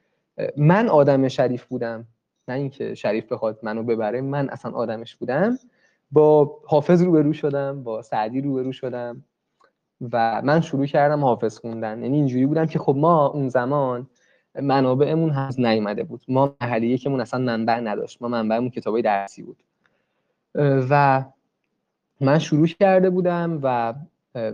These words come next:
اولین کتابی هم که خوندم حافظ نامه بود و شروع کردم خب بیست تا غزل از حافظ، بیست تا غزل از سعدی،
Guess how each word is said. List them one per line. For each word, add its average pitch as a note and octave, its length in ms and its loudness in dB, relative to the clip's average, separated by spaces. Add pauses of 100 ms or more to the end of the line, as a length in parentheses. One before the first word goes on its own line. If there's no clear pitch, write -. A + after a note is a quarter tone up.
(140)
اولین D3 300 2
کتابی D#3+ 280 0
هم D3 100 -2
که B2+ 120 -10
خوندم C3 640 -4
حافظ B2 340 0
نامه A#2+ 240 0
بود - 220 -12 (960)
و B2+ 400 2
شروع D#3+ 260 0
کردم F3 340 4
خب D3 180 2
بیست D3+ 200 2
تا A2+ 120 4
غزل C3 260 2
از C#3+ 160 -2
حافظ، D#3 440 -2
بیست D3+ 200 -6
تا A2+ 100 -2
غزل A#2 300 -6
از A2+ 120 -12
سعدی، D#3 760 0